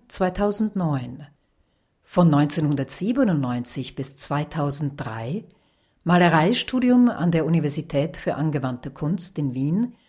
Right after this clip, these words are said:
und an der Kunstakademie Düsseldorf. Abschluss mit dem Akademiebrief. Studium der Kunstgeschichte an den Universitäten Wien und Salzburg von neunzehnhundertneunzig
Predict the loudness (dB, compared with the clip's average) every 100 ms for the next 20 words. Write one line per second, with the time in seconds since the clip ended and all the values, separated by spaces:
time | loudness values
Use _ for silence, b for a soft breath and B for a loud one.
0 | B B B 4 6 6 4 -6 0 2
1 | 2 2 0 0 -6 -2 0 2 0 -2
2 | -4 -6 -6 -6 -8 -10 -16 -20 _ _
3 | _ _ _ -4 -4 -4 -2 0 0 -4
4 | -8 -6 -2 0 0 0 -2 0 2 2
5 | 0 -2 -8 -10 -16 -20 -20 _ _ _
6 | _ _ _ _ -8 2 4 6 6 4
7 | 2 2 2 0 -4 -4 -6 -4 -6 -2
8 | 0 0 0 -2 -2 -2 -4 -4 -4 -2
9 | -4 -2 0 -2 -2 -4 -4 -8 -6 -8
10 | -6 -6 -6 -12 -20 _ _ _ _ _
11 | 0 4 6 6 2 2 0 2 0 -2
12 | -4 -6 -4 -6 -6 -8